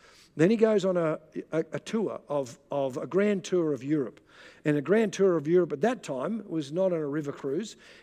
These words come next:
and it wasn't on a nice bus. It was actually in a ho-, coach and, and carriage. And in a coach and carriage, you know, apparently back then the,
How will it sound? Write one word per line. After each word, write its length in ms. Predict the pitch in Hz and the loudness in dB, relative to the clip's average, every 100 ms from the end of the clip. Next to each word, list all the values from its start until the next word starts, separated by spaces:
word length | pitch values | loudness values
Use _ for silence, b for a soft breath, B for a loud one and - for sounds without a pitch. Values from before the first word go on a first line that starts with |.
| - | -6
and 180 | 156 156 | -2 -2
it 80 | 151 | 0
wasn't 340 | 175 156 165 | 0 0 -2
on 160 | 156 151 | -4 -6
a 60 | |
nice 280 | 151 143 135 | -6 -6 -8
bus. 400 | - 156 143 - | -4 -2 -2 -4
It 100 | - | -6
was 200 | 151 147 | -6 -4
actually 360 | 170 143 151 139 | -4 -4 -6 -6
in 80 | 131 | -6
a 60 | |
ho-, 240 | 120 160 - _ | -8 -10 -10 _
coach 420 | - 165 151 - - | -8 -4 -4 -8 -8
and, 260 | 139 135 - | -6 -6 -6
and 260 | 139 127 120 b _ | -8 -8 -10 b _
carriage. 560 | - 220 170 - - B B B B _ | 0 2 0 -4 -14 B B B B _
And 320 | 160 156 143 - | -2 -2 -2 -4
in 100 | 156 | -4
a 60 | 156 | -2
coach 320 | - 208 - | 0 0 0
and 80 | 156 | -2
carriage, 440 | - 180 131 156 | 2 4 2 -2
you 120 | 156 147 | -4 -4
know, 80 | |
apparently 640 | 147 127 _ - 214 220 156 | -4 -6 _ 2 2 2 -2
back 300 | 131 151 - | -2 -2 0
then 240 | 165 156 | 0 0
the, 120 | 139 | -2